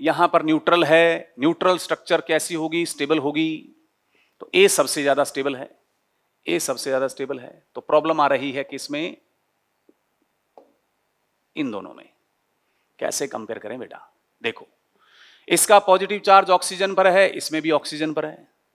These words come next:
इसका पो-, नेगेटिव चार्ज कार्बन पर और इसका नेगेटिव चार्ज नाइट्रोजन पर है, तो डिस्टेंस कॉन्सेप्ट अप्लाई नहीं करेंगे। हम देखेंगे नेगेटिव चार्ज की प्रेजेंस, ऋणावेश कहां पर है।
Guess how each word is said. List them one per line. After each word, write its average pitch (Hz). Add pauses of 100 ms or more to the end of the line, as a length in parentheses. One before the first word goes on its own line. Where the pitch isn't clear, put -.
(400)
इसका 185
पो-, 190
नेगेटिव 185
चार्ज 185
कार्बन 170
पर 190
और 185
इसका 180
नेगेटिव 175
चार्ज 165
नाइट्रोजन 156
पर 156
है, 156 (300)
तो 151
डिस्टेंस 185
कॉन्सेप्ट 175
अप्लाई 151
नहीं 131
करेंगे। 127 (240)
हम 185
देखेंगे 165
नेगेटिव 156
चार्ज 131
की 196
प्रेजेंस, 123
ऋणावेश 165
कहां 139
पर 117
है। 92